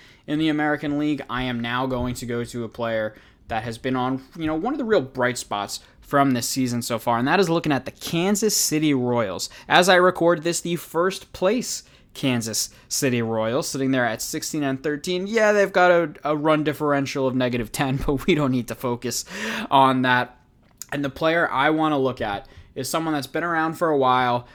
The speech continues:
that's been a very solid player for a while, has, has certainly regressed a little bit over the past couple seasons,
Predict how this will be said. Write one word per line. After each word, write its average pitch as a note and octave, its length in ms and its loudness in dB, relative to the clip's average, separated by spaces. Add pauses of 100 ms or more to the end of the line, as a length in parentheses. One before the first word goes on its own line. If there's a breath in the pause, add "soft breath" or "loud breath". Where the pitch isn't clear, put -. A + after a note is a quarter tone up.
(120)
that's C3 180 -4
been E3+ 140 2
a D3 80 2
very F#3 240 4
solid E3+ 520 4
player D#3 280 2
for D#3 160 0
a D3+ 60 4
while, C#3 340 4
has, C3+ 320 -4
has C3+ 260 -4
certainly F3 640 -2
regressed C3+ 640 -2
a A#2+ 160 -10
little C#3+ 300 -2
bit D#3 160 -2
over B2+ 200 -4
the A2+ 60 -6
past B2+ 300 -4
couple A#2+ 240 -6
seasons, B2 480 -6